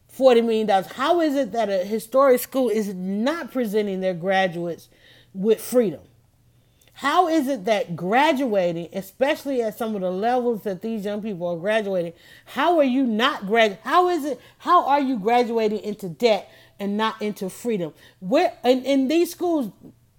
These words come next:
are having these campaigns to raise this money. They're, they have endowments. They look for, um, you know, through the alumni and through associations and all that kind of stuff.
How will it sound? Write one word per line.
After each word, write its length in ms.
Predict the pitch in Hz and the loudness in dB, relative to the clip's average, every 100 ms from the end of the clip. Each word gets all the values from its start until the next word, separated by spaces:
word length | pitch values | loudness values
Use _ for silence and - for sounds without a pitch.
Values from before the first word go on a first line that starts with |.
| _ _ 190 | _ _ -12
are 80 | |
having 420 | 185 262 339 349 294 | -4 0 0 0 -2
these 240 | 262 - | -2 -4
campaigns 760 | - 240 214 233 202 190 180 170 | -4 -4 -2 -4 -2 -4 -6 -8
to 60 | |
raise 320 | 175 180 175 170 | -4 -2 -2 -6
this 140 | 165 | -10
money. 320 | 160 160 190 - - - - | -8 -6 -8 -12 -20 -18 0
They're, 200 | 220 214 214 | 0 0 0
they 120 | 233 | 0
have 300 | 233 320 330 | 2 0 2
endowments. 840 | 269 196 185 165 170 165 170 190 - - - _ | 0 0 0 0 -4 -4 -6 -8 -16 -20 -20 _
They 180 | 226 226 | 2 2
look 360 | 214 269 - | 2 2 0
for, 520 | - 285 262 247 226 208 | -4 2 4 4 0 -4
um, 420 | 202 196 185 180 | -4 -4 -4 -8
you 100 | 240 | -4
know, 220 | 247 214 202 | -2 -2 -4
through 260 | - 240 | -4 -2
the 140 | 208 190 | 0 0
alumni 760 | 190 214 214 196 190 185 185 - - _ | 0 -2 -2 -4 -4 -4 -6 -10 -20 _
and 340 | 190 196 190 180 | -4 -4 -4 -4
through 220 | 240 233 | 0 2
associations 920 | 196 233 208 - 208 202 202 196 185 | 2 0 -2 -2 -2 0 -2 -6 -8
and 140 | 180 180 | -6 -6
all 200 | 180 170 | -4 -2
that 160 | 180 | -4
kind 140 | 202 165 | -6 -10
of 80 | 170 | -8
stuff. 280 | - 143 | -8 -8